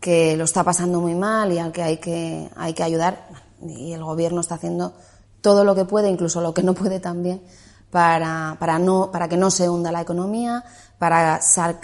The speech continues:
para sacar adelante esos sectores y, sobre todo, para poner las bases de una transformación futura que dé también más estabilidad a nuestro país, eh, pues si vuelve a pasar algo parecido, ¿no?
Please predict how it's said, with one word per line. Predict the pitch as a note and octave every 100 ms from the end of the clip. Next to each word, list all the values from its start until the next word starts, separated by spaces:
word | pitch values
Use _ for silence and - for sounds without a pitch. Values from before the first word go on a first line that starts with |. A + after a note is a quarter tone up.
| -
para | D3+
sacar | D#3+ F3 F#3+
adelante | F#3 F3 F#3 F#3
esos | F3 F3+
sectores | F#3 F3 A3 A3 C4+ - - - - -
y, | D#3+
sobre | D#3+
todo, | D#3 D#3+
para | E3 D3+
poner | D#3+ D#3 D#3+
las | D#3 D#3
bases | D#3+ E3 E3
de |
una | D#3
transformación | D#3 E3 D#3+ D#3+ E3 D#3+ - E3 E3
futura | D#3+ F3+ F#3 F3 F3+ - - - -
que | D#3
dé | D#3
también | E3 D#3+ E3+
más | E3 E3
estabilidad | E3 - D#3+ D#3+ D#3+ E3 E3+ - _ -
a | - E3
nuestro | E3 D#3 F3
país, | E3 E3 E3+ F3 -
eh, | D3+ D#3 E3
pues | - D3
si | E3
vuelve | D#3+ D#3+
a |
pasar | D3+ D3 D3
algo | C#3
parecido, | B2+ - C#3+ D#3+ -
¿no? | D#3+